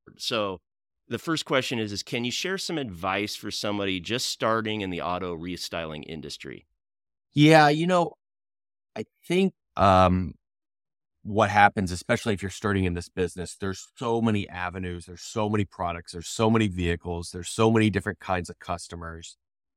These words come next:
Speaker 2: Uh, so my advice would be to do what you do well. You know, stay in your lane type of thing.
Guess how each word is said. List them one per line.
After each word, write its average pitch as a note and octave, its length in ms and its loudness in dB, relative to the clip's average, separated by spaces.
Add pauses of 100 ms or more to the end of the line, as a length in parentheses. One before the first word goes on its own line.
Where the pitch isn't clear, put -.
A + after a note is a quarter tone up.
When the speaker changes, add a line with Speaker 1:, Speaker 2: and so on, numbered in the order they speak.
(800)
Speaker 2:
Uh, G2+ 380 6
so A2 180 -4
my B2 220 6
advice G2+ 560 2
would F#2 180 -4
be F#2 280 -2
to E2 440 -10 (540)
do D3+ 300 8
what C#3 300 6
you G#2+ 400 4
do F2 600 0 (500)
well. D#2+ 440 -6 (1300)
You F#2+ 100 -2
know, F#2+ 80 4
stay D3 300 6
in C3+ 80 10
your A2 120 8
lane F2+ 280 2
type E2+ 220 -8
of E2+ 80 -10
thing. - 240 -12